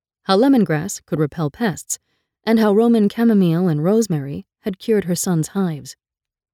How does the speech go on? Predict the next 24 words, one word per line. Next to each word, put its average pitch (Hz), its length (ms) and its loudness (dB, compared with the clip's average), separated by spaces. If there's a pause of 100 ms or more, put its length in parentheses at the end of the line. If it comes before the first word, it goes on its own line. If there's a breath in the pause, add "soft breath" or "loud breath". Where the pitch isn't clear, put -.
(500)
Instagramming 208 760 2
from 165 140 0
a 160 60 0
haven 185 460 2
established 180 720 -2
to 165 140 0
escape 170 440 -2
technology's 175 680 -2
frenzied 165 500 -2
pace - 460 -4 (260)
may 254 220 -4
seem 277 260 0
incongruous, 170 760 -2 (680)
but 208 120 2
Elliot 254 440 2
insists - 640 -2
that - 180 -4
social 220 300 0
media 196 380 2
provide 170 400 -2
advice 185 520 -6
and 180 120 2
moral 147 220 -2
support, - 480 -4